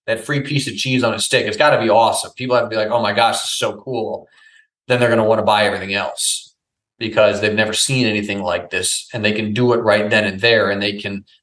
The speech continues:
get, they're like, "Oh my gosh, this delivered, Jacques actually delivered the result that he was talking about in five minutes.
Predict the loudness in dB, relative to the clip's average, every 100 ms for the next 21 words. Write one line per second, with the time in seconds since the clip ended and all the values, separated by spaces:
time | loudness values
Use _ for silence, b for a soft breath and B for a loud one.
0 | _ 0 2 2 -4 -6 -2 -2 0 0
1 | 2 2 0 -2 -6 -6 -6 -2 -2 0
2 | -2 0 2 2 4 2 2 0 -2 -2
3 | -4 -2 -2 -2 -4 -4 -6 -2 2 4
4 | 2 -4 B B _ -2 -2 -4 -2 2
5 | 4 2 -2 -2 2 4 2 0 -8 _
6 | _ -4 -2 0 2 2 0 -2 -4 -4
7 | -4 -6 -8 _